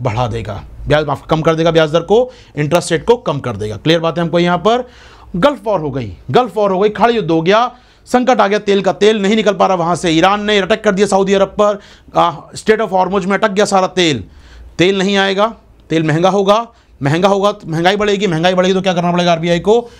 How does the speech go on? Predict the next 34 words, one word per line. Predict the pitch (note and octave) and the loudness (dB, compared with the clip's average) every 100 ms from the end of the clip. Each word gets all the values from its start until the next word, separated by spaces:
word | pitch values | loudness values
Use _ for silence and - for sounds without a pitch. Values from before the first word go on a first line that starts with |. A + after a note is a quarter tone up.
| - - | -20 -6
इंटरेस्ट | D3 D3 E3+ - | -4 0 -2 0
रेट | D3+ C#3+ | -4 -2
को | F#3 | -2
बढ़ाना | C3+ A2 A#2 | -2 -4 -6
पड़ेगा। | - G#2 G#2 G#2+ | -6 -8 -6 -6
जी | C3 | 0
हाँ, | C#3 F3 G#3 - - - A#2+ | 2 0 -2 -10 -20 -14 -2
ब्याज | C#3+ D3+ | 0 0
दर | B2+ | -6
को | A#2+ E3+ | -8 -6
बढ़ाना | C#3 G2+ G#2+ | -6 -6 -12
पड़ेगा। | G2+ G2 G2+ | -12 -12 -6
क्या | B2+ D#3+ | -2 0
मेरी | D#3+ | 0
बात | D#3 | 0
स्पष्ट | D3+ - F3+ | -2 -2 -2
है | F#3 | -2
आपको | E3 | -2
चारों | F3+ F3 F3 | 0 0 2
यहाँ | F3 F3 | 0 0
पर? | A3+ A#3+ - - - - - - - - - - - - - - - - - - - - - - - - - - - - - - - - - - - - - - - - - - - - - - - - - - D#3 | -2 -2 -10 -20 -20 -20 -20 -20 -20 -20 -20 -20 -20 -20 -20 -20 -20 -20 -20 -20 -20 -20 -20 -20 -20 -20 -20 -20 -20 -20 -20 -20 -20 -20 -20 -20 -20 -20 -20 -20 -20 -20 -20 -20 -20 -18 -18 -16 -16 -16 -18 0 2
आ, | E3 E3+ F#3 | 2 0 -2
एक | A#3+ - | -6 -2
सवाल | F#3+ E3+ A#3 | 0 2 0
अच्छा | A3+ - G#3+ | -2 -4 -2
है, | G#3 A3 A3+ | 0 0 0
आ, | - D#3+ D#3+ E3 D#3 - - - - - - - D3+ | 0 2 2 2 -2 -10 -20 -20 -20 -20 -20 -6 -2
मैं | D#3+ | 0
सर | - F3 | 0 0
प्रोनाउंस | F3+ F3 F3+ | 2 0 2
कर | F3+ | 0
दूँ | E3+ F#3 | 0 0
मृणालिका | D#3+ E3 E3 F3+ | 2 0 0 0
का। | F3 G3 - | 0 -2 -4